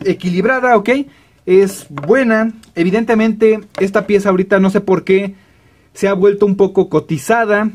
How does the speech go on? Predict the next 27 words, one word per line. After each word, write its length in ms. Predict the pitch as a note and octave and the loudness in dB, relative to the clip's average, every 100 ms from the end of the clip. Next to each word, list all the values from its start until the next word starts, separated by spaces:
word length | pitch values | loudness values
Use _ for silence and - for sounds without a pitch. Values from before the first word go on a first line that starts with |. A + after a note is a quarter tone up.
| - _ | -10 _
¿ok? 200 | D3+ C#3+ | -10 -2
En 180 | F3+ G3 | 0 0
el 140 | C3+ C3 | -2 -2
precio. 560 | - A#3+ A3+ G#3 B3 - _ _ _ - | 2 2 2 0 -2 -6 _ _ _ -2
Yo 100 | E3+ | 0
recuerdo 380 | G3 G3 F#3+ G3 | 2 0 0 0
que 80 | |
hace 380 | F#3+ G3 F3 D#3 | -2 0 0 0
no 140 | D3+ F#3 | 0 2
mucho 440 | G3 G3 G3 G3 | 2 2 2 2
todavía 340 | G3 F3+ F3+ | 2 2 2
la 80 | F3+ | 2
podíamos 380 | D#3+ D#3+ E3+ E3+ | 0 0 0 -2
encontrar 560 | D3 C#3 C#3 E3 E3 D#3+ _ _ | -4 -4 0 0 0 -6 _ _
pues 160 | D3+ D#3+ | -6 0
a 60 | |
un 140 | F#3+ G3 | 0 2
precio 300 | G3 F#3+ E3 | 0 0 -2
decente. 440 | D#3 A3 A3 G#3+ | 0 -2 0 0
Ahorita 280 | F#3 E3+ F3+ | 0 0 0
ya 240 | E3+ E3+ | 2 2
se 160 | E3 E3+ | 0 -4
quieren 440 | D#3 D3 C#3 B2+ - _ - _ _ _ | -2 -2 -2 -4 -10 _ -20 _ _ _
pues 280 | - D3 C3 | 0 2 2
manchar 540 | D3+ D3 D3 B3 A3+ G#3+ | -2 -2 0 0 2 2
los 180 | F#3+ | 2
revendedores. 800 | D#3+ D#3 D#3 D3+ G3 G#3+ A3 A3+ | 2 0 0 2 2 2 0 -2